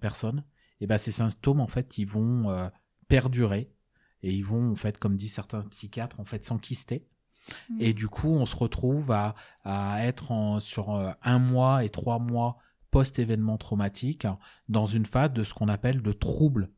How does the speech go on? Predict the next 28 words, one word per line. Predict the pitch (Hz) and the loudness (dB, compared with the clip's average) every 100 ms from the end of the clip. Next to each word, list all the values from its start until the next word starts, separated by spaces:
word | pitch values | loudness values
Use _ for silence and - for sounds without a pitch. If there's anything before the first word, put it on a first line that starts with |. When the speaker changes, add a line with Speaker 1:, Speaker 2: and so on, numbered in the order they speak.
| _ 120 | _ -4
Speaker 1:
de | 110 | -4
stress | - 123 - | -2 -4 -2
post-traumatique. | 113 - - 104 98 - - _ _ - | -4 -4 -4 -4 -4 -12 -20 _ _ -10
C'est-à-dire | 233 - | -4 -2
Speaker 2:
D'accord. | 101 | -2
Speaker 1:
que | 208 | -4
vraiment, | 98 101 117 131 | -4 0 2 2
en | 120 | 0
fait, | 107 - | -4 -8
toute | - - 127 | -10 -4 -2
la | 113 | 0
mécanique | 117 123 120 127 117 107 - - _ _ _ _ _ _ _ | 0 0 0 0 0 -2 -6 -20 _ _ _ _ _ _ _
du, | 107 101 101 98 | -8 -6 -4 -6
du | 95 98 | -6 0
trauma, | - 117 117 127 | 2 2 2 2
en | 113 | 0
fait, | 101 113 - | -2 -6 -6
se | - | -4
met | 101 104 | 0 0
en | 101 | 0
place | 101 98 - - | 0 -2 -4 -6
là. | 107 139 | -6 -4
Speaker 2:
Mm. | 226 214 - - _ | -6 -6 -10 -18 _
Speaker 1:
Et | 101 - | -6 2
au-dessus | 151 147 139 | 2 4 0
de | 135 | 2
trois | - 120 | 2 2
mois, | 113 110 127 - | 4 2 0 -4